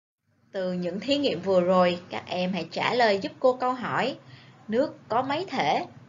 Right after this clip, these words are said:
là những thể nào? Nước có ba thể,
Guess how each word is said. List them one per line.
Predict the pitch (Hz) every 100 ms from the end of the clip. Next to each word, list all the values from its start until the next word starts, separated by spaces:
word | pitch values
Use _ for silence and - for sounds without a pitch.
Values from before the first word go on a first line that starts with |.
| -
là | 196 180
những | 170 170 185
thể | - 180
nào? | 247 214 220 254 262 - - - - - - - - - - - - - - 95 95 - - - - - - - - - -
Nước | 214 220 269 -
có | 226 269
ba | 247 240
thể, | 240 208 139 214